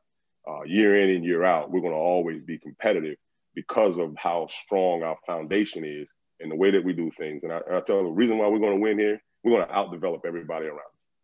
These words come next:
We're gonna outdevelop all of our competitors. That's what we're gonna do here. We're gonna, from the day they walk in here to the day they leave here, they're gonna be the most well-developed football team and individuals,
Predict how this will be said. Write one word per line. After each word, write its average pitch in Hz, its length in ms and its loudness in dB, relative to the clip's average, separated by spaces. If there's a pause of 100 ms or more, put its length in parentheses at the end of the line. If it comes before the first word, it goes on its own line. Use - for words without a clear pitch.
(120)
We're 101 100 -2
gonna 98 180 0 (120)
outdevelop 98 580 -2
all 87 160 -2
of 82 100 -4
our 80 120 -4
competitors. - 460 -18 (520)
That's 95 220 -2
what 98 100 4
we're 95 80 2
gonna 90 180 0
do 80 120 -6
here. - 140 -12 (480)
We're 90 100 -6
gonna, 78 80 -8
from 85 160 -10
the 76 80 -10
day 101 180 4
they 110 140 6
walk 107 300 4
in 104 220 2
here 101 120 6
to 85 100 -6
the 85 80 -6
day 98 180 4
they 95 140 4
leave 92 240 2
here, 87 120 0
they're 87 120 -2
gonna 90 240 -2
be 82 100 -4
the 80 100 -6
most 92 360 0 (140)
well-developed 92 720 0
football 90 460 -6 (180)
team 85 400 -4 (300)
and 90 160 -2
individuals, 101 600 0